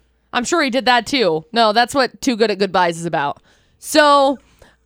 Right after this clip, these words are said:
anyway, they broke up. I don't know how long it's gonna take before somebody ends up dating Sam Smith. Whatever. Justin Bieber's former neighbor wants him arrested for skipping the deposition in, or deposition in the egging case for the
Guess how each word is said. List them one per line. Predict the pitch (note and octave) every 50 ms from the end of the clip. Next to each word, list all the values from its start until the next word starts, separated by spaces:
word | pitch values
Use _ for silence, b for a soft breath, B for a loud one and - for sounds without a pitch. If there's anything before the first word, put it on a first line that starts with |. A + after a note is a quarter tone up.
| _ _ _ _ _ _ _ _ _
anyway, | C#4 E4+ F#4 F4+ D#4+ D4+ D4 C#4+ C#4+ C4 -
they | - B3 C#4 F#4+ A4 A4+
broke | G4+ F#4+ F4 F4 - E4+
up. | D4+ D4+ D4 - -
I | C4+ D4+
don't | D#4 D4+
know | D4+ D4+ D4+
how | C#4+ C#4
long | C#4 C4+ C4
it's | C4+ A#3+ B3+
gonna | C4 A#3+
take | G#3+ C4+ B3+ G#3+
before | A3 G#3 - A#3+ B3
somebody | - B3+ A#3 A#3 A3+ A#3+ A3+
ends | A3 A3+ A3+
up | A3 G3+ F#3+
dating | F#3 A3+ A3 A3+ A3 A3+ A3 A3 A3 G#3+
Sam | G3+ - A#3+ A3+ A3 A3
Smith. | - - A3+ G#3+ G#3 G#3 G#3 - _ _ _ _ _ _ _ _ _ _ _ _ _ _ _ _
Whatever. | F#3 F3+ D#3 C#3 A2+ - G#3 _ b b b b b b b
Justin | - G4 G#4+ A#4 - C5 G#4
Bieber's | E4+ F#4+ G4+ G4 F#4 -
former | - D#4+ E4+ D#4+ D#4+ D4+
neighbor | C4 C4 C4 C4+ C4 B3 B3 B3 - -
wants | G#3 A3+ C4 C#4+ E4 F4+ E4 -
him | E4 F#4 F4 E4 - -
arrested | C#4+ C4 B3 A3+ A3 G#3+ A3 C4+ D4 F#4 G#4+ G#4+ - - - - - - B3+ A#3 F#3+ F3+ F3 E3+ F3+ G3 - _ _ _
for | _ - D4
skipping | - - - E4+ F4+ F#4 F4 E4+
the | D#4+
deposition | G#3+ C4 C4+ C#4 - - B3+ A3+ A#3+ A#3+ B3+ - C4 B3 A#3
in, | - - A#3+ A#3+ A#3+ A#3 G3+ - _ -
or | A#3+ B3 A#3
deposition | G#3 C4 B3+ C4+ C#4 A#3 A#3 B3 - B3 A#3 -
in | - B3 A#3+ A#3+ - G#3+
the | G#3 A#3 G#3+ -
egging | - B3 B3 A3 C4 A#3+ A#3
case | B3 A3 G3+ G#3+ - -
for | - - - - _ _ - D4+ D#4+ E4
the | A#3 C#4+ D4+ D4 D4 C#4